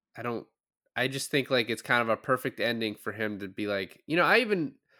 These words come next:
having his dad say, "We can run away," and him just like, "No, you know, I gotta, I gotta do this." And just, like, him driving him to the prison, I think, is kind of perfect. So this part of it, I was just like,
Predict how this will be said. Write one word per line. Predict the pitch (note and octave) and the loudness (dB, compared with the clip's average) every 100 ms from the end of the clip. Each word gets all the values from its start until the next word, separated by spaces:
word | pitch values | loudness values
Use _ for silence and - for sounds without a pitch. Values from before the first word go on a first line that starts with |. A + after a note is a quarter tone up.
| _ | _
having | - D3+ D3 | 2 2 2
his | A#2 | 4
dad | C3 C3 | 4 4
say, | B2+ A#2 | 2 0
"We | A#2 | -2
can | A#2+ | -2
run | A#2+ A2+ | 0 2
away," | A2 A2+ G#2 | 4 4 4
and | G2 | 0
him | G2+ | -8
just | F#2 - | -14 -16
like, | D2+ | -12
"No, | G#2 G#2 F2+ - - | -6 -4 -6 -12 -14
you | G2 | -12
know, | F2+ F2+ | -10 -8
I | F2+ | -4
gotta, | F#2 E2 | -4 -4
I | F2+ | -6
gotta | F#2 F2 | -6 -6
do | F#2 G2+ | -6 -6
this." | F#2+ - - | -6 -8 -10
And | G#2 | -10
just, | G#2 - | -8 -4
like, | G#2 - _ _ _ _ _ _ _ _ - | -4 -6 _ _ _ _ _ _ _ _ -14
him | B2 B2+ | -8 -6
driving | A2 A2+ G#2+ A#2 B2 | -4 2 4 4 0
him | A#2 | -2
to | - | -4
the | G#2+ | -6
prison, | - A#2 G#2+ F#2+ | -2 -4 -2 -6
I | |
think, | F#2+ F#2+ | -4 -6
is | F2+ | -6
kind | - F#2 | -4 -4
of | - | -4
perfect. | - G2+ B2 C3 - - | -4 -4 -2 -4 -6 -10
So | - A2+ | -4 -2
this | A#2+ - | -2 -2
part | - B2 A#2+ | 2 4 4
of | |
it, | G#2+ | 0
I | |
was | G#2 | 0
just | G2+ | -6
like, | - | -12